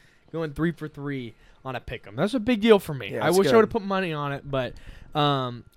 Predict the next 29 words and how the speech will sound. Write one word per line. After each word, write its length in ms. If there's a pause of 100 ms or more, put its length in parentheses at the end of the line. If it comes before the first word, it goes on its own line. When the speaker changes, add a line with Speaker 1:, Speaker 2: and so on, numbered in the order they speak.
(140)
Speaker 1:
my 140
parlay, 460
I 100
also 280
didn't 160
put 120
money 220
on, 280
but 140
that's 160
a 40
very 280
good 220
thing 140
I 100
didn't 320
put 120
money 240
on 180
it 80
'cause 200
I 160
was 340 (120)
two, 1000 (680)
two 180
out 60
of 100
three. 420
Um, 360